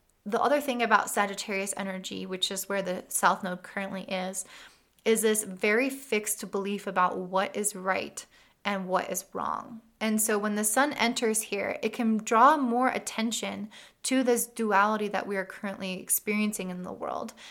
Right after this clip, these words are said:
I think people have very, very different opinions about who they want to be elected, what they think about the virus, what they think about vaccines,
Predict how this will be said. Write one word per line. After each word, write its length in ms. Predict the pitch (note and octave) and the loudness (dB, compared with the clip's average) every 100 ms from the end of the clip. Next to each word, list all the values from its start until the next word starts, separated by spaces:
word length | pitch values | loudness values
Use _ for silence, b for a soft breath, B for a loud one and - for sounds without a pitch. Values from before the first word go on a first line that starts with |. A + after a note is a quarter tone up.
| B | B
I 40 | A3 | -6
think 260 | A#3 A3 | -2 -2
people 260 | A#3 A3 G#3+ | -2 -4 0
have 280 | G#3 F#3 - | 0 0 -4
very, 540 | F#3 F#3 A3 A#3+ B3 | -14 -2 2 4 4
very 280 | G#3+ G3+ G3 | 2 2 0
different 380 | G3 G3+ G#3 - | -2 -6 -6 -6
opinions 680 | F#3 - F3+ F#3 A3 B3 A#3+ | -8 -8 -6 -2 -2 -2 -2
about 380 | F#3 F#3 F3+ - B B | -2 -2 -2 -6 B B
who 180 | A#3 A3+ | -2 0
they 120 | G#3 | 2
want 240 | F#3+ G3 | 0 -2
to 100 | - | -6
be 140 | F#3 F3+ | -6 -4
elected, 560 | F3+ F#3+ - C4 D4 C#4+ B B - | -4 -4 2 4 4 -2 B B -4
what 220 | G#3 G#3 | -2 -2
they 100 | G3 | -4
think 240 | G#3 G3 | -4 -6
about 260 | F#3 F#3 F#3 | -2 -2 -2
the 100 | F3+ | -4
virus, 640 | F#3 F#3 A3 C4 C#4+ C#4+ - B | 0 2 4 4 2 0 -8 B
what 140 | - G#3 | -6 -4
they 100 | G3+ | -4
think 240 | G3+ G3 | -6 -6
about 300 | F#3 F#3 F#3 | -2 -2 -2
vaccines, 840 | F#3 F#3 - G#3 A3 C4+ C#4+ C#4+ | -4 -2 -2 0 0 0 -2 -4